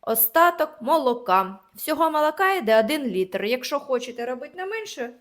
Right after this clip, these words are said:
в половину мусі пропорції. Не забуваємо про рослинну олію. Можемо олію, можемо оливкове масло, що хочете. Сюди добавимо вісім столових ложок.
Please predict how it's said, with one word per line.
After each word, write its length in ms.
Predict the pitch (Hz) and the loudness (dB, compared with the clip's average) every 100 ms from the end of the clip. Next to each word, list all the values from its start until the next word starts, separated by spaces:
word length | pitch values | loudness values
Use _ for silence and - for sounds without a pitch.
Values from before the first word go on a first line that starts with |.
| _ | _
в 80 | _ | _
половину 560 | - 285 294 403 392 240 | -4 -2 0 -2 -6 -6
мусі 460 | 220 - 359 359 _ _ _ _ _ _ _ _ _ _ - | -8 -8 -8 -8 _ _ _ _ _ _ _ _ _ _ -6
пропорції. 960 | 285 - - 196 202 - 196 196 196 _ _ _ _ _ _ _ _ _ _ _ _ _ _ _ _ _ _ _ _ _ _ _ _ _ - | -4 -4 -8 -10 -10 -10 -10 -12 -16 _ _ _ _ _ _ _ _ _ _ _ _ _ _ _ _ _ _ _ _ _ _ _ _ _ -10
Не 160 | 247 294 | -4 0
забуваємо 760 | 320 302 320 339 320 285 262 | 0 2 4 4 4 2 -4
про 500 | 262 - 285 285 277 285 - | -4 0 4 4 2 -4 -10
рослинну 800 | 220 226 - 269 294 294 277 262 | -4 -2 -2 -2 -4 -4 -6 -2
олію. 680 | 226 214 202 208 202 202 202 _ _ _ _ _ - | -2 -2 -2 -4 -2 -4 -6 _ _ _ _ _ -6
Можемо 520 | 240 294 294 254 233 | 0 0 0 0 0
олію, 520 | 269 392 415 381 320 | 2 2 2 0 -2
можемо 460 | 269 247 214 226 240 | -2 -2 -2 0 0
оливкове 580 | 302 403 330 294 277 277 | 0 -2 -2 -4 -4 -2
масло, 380 | 262 269 240 | -2 0 -2
що 200 | 247 330 | -6 -6
хочете. 520 | 339 196 190 196 - 190 | -6 -6 -6 -8 -12 -12
Сюди 400 | 262 240 262 214 | -10 -4 -2 -2
добавимо 680 | 202 196 302 349 370 302 185 | -2 2 4 4 0 -4 -8
вісім 520 | 202 269 - 381 381 | -6 -4 -4 -4 -8
столових 680 | - 220 202 247 277 277 233 | -8 -6 0 2 0 -2 -8
ложок. 500 | 180 185 190 - | -6 -6 -8 -12